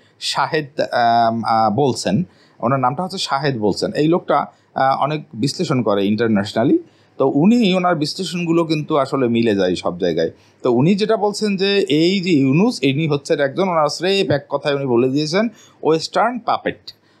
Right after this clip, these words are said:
অর্থাৎ পশ্চিমাদের হাতের পুতুল। এবং দেখবেন অচিরেই কী হবে,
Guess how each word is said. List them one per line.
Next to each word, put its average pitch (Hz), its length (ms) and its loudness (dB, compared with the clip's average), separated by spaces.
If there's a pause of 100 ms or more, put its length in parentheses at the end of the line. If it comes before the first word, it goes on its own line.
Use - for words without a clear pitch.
অর্থাৎ 160 400 -2
পশ্চিমাদের 156 600 0
হাতের 110 420 -2
পুতুল। 107 400 0 (640)
এবং 165 280 -2
দেখবেন 190 440 0
অচিরেই 185 520 0
কী 156 180 -4
হবে, 175 320 2